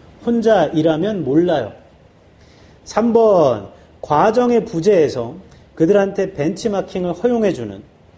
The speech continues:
더 잘하거나 최소한 다르게 하는 사람들을 선생들은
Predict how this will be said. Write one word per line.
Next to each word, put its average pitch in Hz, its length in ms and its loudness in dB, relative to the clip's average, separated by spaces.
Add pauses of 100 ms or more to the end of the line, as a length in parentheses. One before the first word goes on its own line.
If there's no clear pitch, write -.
(440)
더 190 240 2
잘하거나 160 600 -2
최소한 202 360 -6
다르게 180 400 -2
하는 175 180 -2
사람들을 127 600 -8 (640)
선생들은 190 880 -2